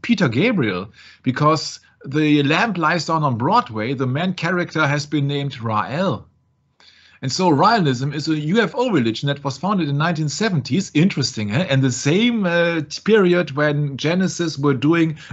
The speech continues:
A Lamb Lies Down on Broadway. Scholars of religion classify realism as a new religious movement. The group is formalized as the International Raelian Movement Church,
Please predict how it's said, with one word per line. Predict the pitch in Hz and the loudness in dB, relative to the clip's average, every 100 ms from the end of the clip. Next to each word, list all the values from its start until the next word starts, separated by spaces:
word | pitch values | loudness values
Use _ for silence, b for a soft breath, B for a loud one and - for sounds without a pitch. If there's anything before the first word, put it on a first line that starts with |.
| - | 0
A | |
Lamb | 120 127 165 175 | 2 4 4 2
Lies | 139 135 143 143 | 0 -2 -2 -2
Down | 127 113 123 120 | 0 0 0 -2
on | 107 | -6
Broadway. | 98 143 190 127 92 165 233 _ _ _ _ _ _ _ _ _ _ _ _ _ _ _ _ _ b b - | -4 0 -2 -4 -6 -6 -8 _ _ _ _ _ _ _ _ _ _ _ _ _ _ _ _ _ b b -8
Scholars | - 226 233 | 0 2 2
of | 185 156 | 0 -2
religion | 170 190 185 | 0 0 -2
classify | 143 175 180 147 - 143 | -2 -2 -4 -6 -2 0
realism | 127 180 180 135 131 147 | 0 0 -2 -2 -2 -4
as | 143 135 | -4 -4
a | |
new | 139 135 202 226 | 0 0 0 0
religious | 190 156 147 143 | 0 0 -2 -2
movement. | 139 202 226 135 98 98 | 0 0 0 -4 -4 -4
The | 120 | -4
group | 120 208 214 | 0 0 0
is | 156 | -4
formalized | - 190 202 170 170 170 | -2 0 2 2 0 -2
as | 147 | -4
the | - | -2
International | 151 127 160 180 160 160 | -2 0 0 0 0 0
Raelian | 135 165 156 165 175 160 | 2 2 2 2 2 2
Movement | 143 170 190 135 151 151 143 - - _ - | 2 2 2 2 2 2 2 -2 -16 _ -6
Church, | - 190 160 113 - - | 2 4 4 2 -2 -12